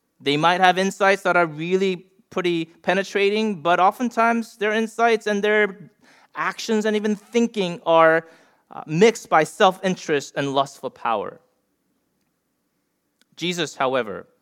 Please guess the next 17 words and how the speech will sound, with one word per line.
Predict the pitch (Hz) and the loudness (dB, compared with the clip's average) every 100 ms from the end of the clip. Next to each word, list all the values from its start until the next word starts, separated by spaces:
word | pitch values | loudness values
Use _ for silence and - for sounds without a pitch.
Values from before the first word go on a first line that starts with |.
| _ _ _ - | _ _ _ -14
this | 135 | -14
child | - 165 165 113 - _ _ | -2 2 4 2 -4 _ _
who | - 151 147 | -8 -4 -2
is | 127 117 - _ _ - | -4 -6 -16 _ _ -20
born, | 107 143 170 196 240 240 _ _ _ _ | -4 0 2 2 0 -8 _ _ _ _
who | |
was | 151 117 | -6 -4
born | 139 160 160 | -2 -2 0
and | 117 | -2
given, | 117 160 185 214 226 208 _ _ _ _ _ _ | 0 0 0 -2 -4 -10 _ _ _ _ _ _
is | 147 143 | -12 -12
a | |
king | - 175 | -4 -4
who | 160 151 | -4 -4
needs | 147 143 | -6 -6
no | 123 127 127 | -4 -2 -4
counselor. | - 107 101 - 90 | -4 -6 -6 -12 -16